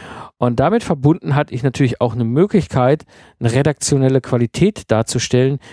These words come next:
die mir ein Verlag in der Form teilweise gar nicht bieten kann. Ich bin hingegangen, habe dieses Buch,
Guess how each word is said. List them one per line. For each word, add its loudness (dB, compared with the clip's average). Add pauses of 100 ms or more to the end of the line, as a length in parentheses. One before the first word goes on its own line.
(140)
die 2
mir 2
ein 0
Verlag -2
in -2
der 2
Form -2 (240)
teilweise 0
gar -4
nicht -10 (460)
bieten 2
kann. 0 (440)
Ich 0
bin 2
hingegangen, 2
habe 0
dieses -2
Buch, -8